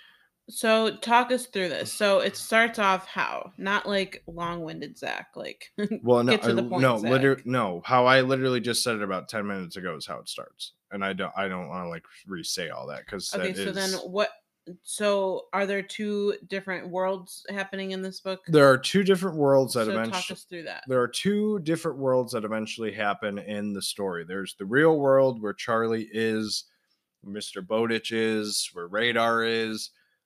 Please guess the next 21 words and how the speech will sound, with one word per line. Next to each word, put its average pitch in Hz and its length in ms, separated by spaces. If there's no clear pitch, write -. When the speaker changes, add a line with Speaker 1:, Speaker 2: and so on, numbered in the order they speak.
Speaker 2:
Um, 98 540
and 143 180
then 131 240
in 123 320
Mister 127 260
Bowditch's 120 560
shed, 120 920
there's 104 260
a 104 60
well 113 800
with 113 120
a 101 60
spiraling 131 800
staircase, 131 680
which 98 180
is 92 100
the 98 80
cover 110 340
of 113 100
the 120 80
book, 127 500